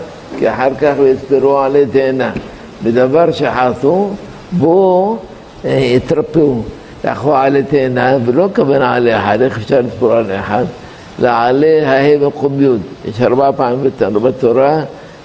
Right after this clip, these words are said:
ה' בסוף המילה, שפירושה י'. עלי תאנה, עלים של תאנה, תפרו אותם ביחד. איך תפרו אותם? בזחות. ויעשו להם חגורות. מה, מצאת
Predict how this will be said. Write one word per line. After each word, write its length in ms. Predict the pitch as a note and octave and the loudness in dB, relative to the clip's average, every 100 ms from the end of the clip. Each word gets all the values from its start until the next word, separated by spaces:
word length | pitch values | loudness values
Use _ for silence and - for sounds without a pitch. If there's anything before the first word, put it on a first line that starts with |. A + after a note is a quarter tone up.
| - | -2
ה' 240 | A#2 D3 D3+ | 2 2 0
בסוף 300 | C#3 C3 B2+ | 0 0 0
המילה, 540 | A2+ A2+ B2 C#3+ F3 B2 - - - - - | 0 0 2 2 0 -2 -8 -18 -20 -20 -14
שפירושה 640 | G#2 B2+ B2+ B2 C#3+ C3 | -4 0 2 2 2 4
י'. 180 | C#3 D3 G2+ - - - - - - | 4 2 0 -8 -18 -20 -20 -14 -4
עלי 360 | A2 C3+ D#3 | 0 2 0
תאנה, 400 | D#3 C#3+ A#2+ B2 | 0 -2 0 2
עלים 320 | A#2+ D3 E3+ D#3 | 2 2 0 0
של 240 | C#3 A#2+ | -2 0
תאנה, 360 | C3+ A2 B2+ C#3 | 0 0 0 0
תפרו 420 | C#3 A2 A2 A#2 | 0 0 0 0
אותם 260 | A#2+ B2 G#2+ | 2 0 0
ביחד. 480 | G2+ A2+ C3 D3 F#3+ - - | 0 0 0 0 -2 -4 -2
איך 240 | D3 B2 | -2 2
תפרו 280 | D3+ B2+ C#3 | 0 2 0
אותם? 280 | C#3 C#3+ D3+ D#3+ | 2 0 0 0
בזחות. 600 | E3+ F#3 C#3+ C#3+ D3 C#3+ - - - - - - - - | 0 0 -2 0 0 0 -6 -18 -20 -20 -20 -20 -12 0
ויעשו 640 | C#3 D#3+ D#3+ D#3 C#3+ D3+ | 2 4 2 0 0 0
להם 220 | C#3 D#3 | 2 2
חגורות. 480 | C#3+ C#3+ C#3 A#2+ A2 - - - - - - - - - - - - - - - - | 2 2 2 0 -4 -8 -14 -16 -18 -20 -20 -20 -20 -20 -20 -20 -20 -20 -20 -12 -4
מה, 220 | A#2+ B2 | 0 0
מצאת 380 | A2 A#2+ B2+ C#3 | -2 -4 0 2